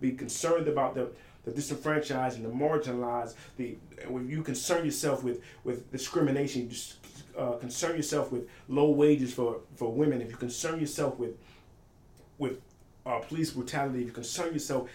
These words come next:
even in politics, if you concern yourself with the things that, and the corruption that's going on in politics and the people that are being taken advantage of because of corrupt politics,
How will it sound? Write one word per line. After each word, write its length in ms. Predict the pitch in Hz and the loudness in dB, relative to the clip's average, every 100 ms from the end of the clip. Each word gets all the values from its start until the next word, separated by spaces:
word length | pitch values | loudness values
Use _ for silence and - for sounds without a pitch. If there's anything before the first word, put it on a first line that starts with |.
| - | -14
even 300 | 175 214 233 - | -4 2 2 2
in 220 | 175 139 | 2 0
politics, 520 | - 160 180 - 117 | 0 -2 -2 -2 -6
if 80 | 123 | -6
you 60 | 120 | -6
concern 400 | 123 - 170 165 | -4 -4 -2 -2
yourself 360 | 139 139 127 - - | -2 -2 -4 -6 -6
with 80 | 123 | -6
the 80 | |
things 320 | 123 160 147 127 | -2 2 2 2
that, 140 | 127 | -2
and 100 | 123 | -2
the 40 | |
corruption 360 | 117 143 151 143 | 0 0 0 0
that's 140 | 117 | -2
going 160 | 139 135 | -2 0
on 80 | 131 | -2
in 160 | 120 | -4
politics 440 | 123 147 135 127 120 | -4 0 0 -2 -6
and 80 | 117 | -6
the 40 | |
people 280 | - 160 151 | -6 -6 -2
that 140 | 131 | -2
are 40 | 117 | -2
being 380 | 127 131 120 - - - - | -2 0 -2 -6 -16 -18 -6
taken 240 | 165 151 | 0 0
advantage 420 | 123 135 147 131 123 | 0 2 2 2 0
of 140 | 113 | -2
because 420 | 120 - 156 147 | -6 -4 0 0
of 100 | 123 | -2
corrupt 300 | - 139 - | -4 -4 -4
politics, 480 | - 139 131 120 | -2 -2 -2 -6